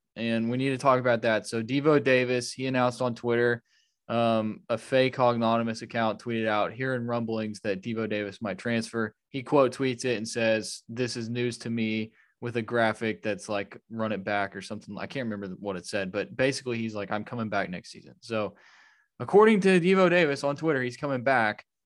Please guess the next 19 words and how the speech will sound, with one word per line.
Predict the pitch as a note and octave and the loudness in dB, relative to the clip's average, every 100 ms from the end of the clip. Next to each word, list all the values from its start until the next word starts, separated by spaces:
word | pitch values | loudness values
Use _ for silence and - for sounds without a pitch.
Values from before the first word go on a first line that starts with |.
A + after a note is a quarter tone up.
| _ | _
And | B2 | -6
then | C3+ C3+ | -4 0
that | C3+ C3+ | 2 2
leaves | C#3 B2+ | 2 0
us | B2+ A#2+ | -2 -4
with | A#2+ | -8
Jalen | F#2+ C3+ C#3+ C3+ | 0 2 2 0
Williams, | C3 B2+ B2+ B2 A#2+ _ _ _ - | 0 0 0 -4 -6 _ _ _ -6
uh, | A2+ A2 | -2 -2
Kamani | A2 B2+ B2+ B2 | -2 0 2 2
Johnson, | A#2 A2+ A2+ A#2 | 0 0 0 -4
as | A2 A2+ | -4 -4
you've | A#2 A2 | -6 -2
mentioned, | A2 G2 A2 G#2 | -4 -4 -6 -6
and | G#2 | -4
then | G#2 | -6
Jackson | F#2+ A#2 G#2+ - G#2 | -4 -2 -2 -4 -6
Robinson. | G#2+ G#2+ G#2+ - G#2 | -2 -2 -4 -8 -10
So, | G2 B2 A2+ G#2+ | -6 0 0 0